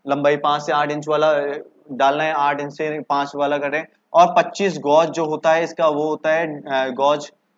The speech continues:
ठीक है, पच्चीस गॉज हो गया। तो आपको याद रखना है, ये जो साइड वाली होती है,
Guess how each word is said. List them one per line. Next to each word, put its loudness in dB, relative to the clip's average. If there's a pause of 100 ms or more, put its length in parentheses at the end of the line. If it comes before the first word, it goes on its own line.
(100)
ठीक -4
है, 0
पच्चीस -6
गॉज 0
हो -4
गया। -2
तो -10
आपको -2
याद -4
रखना -8
है, -4
ये 0
जो -6
साइड 0
वाली -2
होती -4
है, -2